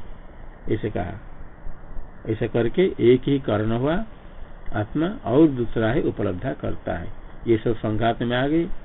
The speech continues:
शरीर इंद्रिय अंतःकरण आदि, उससे अतिरिक्त उपलब्ध आत्मा है, तदात्मक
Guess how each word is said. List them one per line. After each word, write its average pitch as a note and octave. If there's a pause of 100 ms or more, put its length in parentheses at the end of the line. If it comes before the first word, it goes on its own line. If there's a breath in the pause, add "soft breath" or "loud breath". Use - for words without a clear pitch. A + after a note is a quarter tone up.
(680)
शरीर A2+
इंद्रिय B2 (440)
अंतःकरण A#2+
आदि, C3+ (320)
उससे B2
अतिरिक्त C3+
उपलब्ध G#2+
आत्मा G2
है, F#2+ (1120)
तदात्मक G#2+